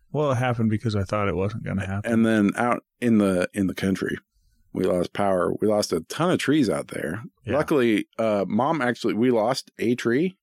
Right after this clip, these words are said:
Speaker 2: between us and the neighbor, but it fell perfectly along the property line in the sticker bushes. So you
Speaker 1: Hmm.
Speaker 2: can't even see it.
Speaker 1: No
Speaker 2: We're like,
Speaker 1: problem.
Speaker 2: "Perfect." <laughs> Um, but we, yeah, we were out of power for almost three days.
Speaker 1: Wow.
Speaker 2: Which is fun when you're on a well because you don't have
Speaker 1: Mm.
Speaker 2: water.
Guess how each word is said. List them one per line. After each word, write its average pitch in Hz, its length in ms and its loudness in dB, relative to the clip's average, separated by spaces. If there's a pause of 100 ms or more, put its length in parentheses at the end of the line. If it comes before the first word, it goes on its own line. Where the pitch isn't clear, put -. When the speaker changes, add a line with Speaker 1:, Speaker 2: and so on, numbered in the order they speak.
(140)
Speaker 2:
between 117 320 0
us 110 200 0
and 110 100 4
the 101 40 4
neighbor, 101 300 4
but 104 140 2
it - 120 0
fell 117 220 0
perfectly 117 640 -2
along 104 340 2
the 98 60 2
property 104 420 0
line 98 420 2
in 101 160 0
the 95 100 2
sticker - 240 -4
bushes. - 480 -8 (360)
So - 100 -4
you - 60 2
Speaker 1:
Hmm. - 40 -4
Speaker 2:
can't 98 180 0
even 82 160 0
see - 100 -2
it. - 120 -2
Speaker 1:
No 135 160 -4
Speaker 2:
We're 117 160 0
like, 95 180 0
Speaker 1:
problem. 92 320 -2
Speaker 2:
"Perfect." - 80 -20 (260)
<laughs> - 680 -12
Um, 98 480 2 (680)
but 117 280 0
we, 127 180 2
yeah, 131 140 2
we 120 120 2
were 139 120 2
out 131 100 2
of 113 80 0
power 117 320 0
for 101 220 -2
almost 101 360 0
three 98 220 0
days. 92 400 2 (220)
Speaker 1:
Wow. 107 440 -4 (240)
Speaker 2:
Which 123 220 0
is 123 120 0
fun 147 280 0
when 135 140 4
you're 104 340 2
on 107 120 0
a 101 60 2
well 101 480 0 (160)
because 101 340 -2
you 101 80 4
don't 98 140 2
have 95 120 0
Speaker 1:
Mm. 113 160 -2
Speaker 2:
water. 95 440 -2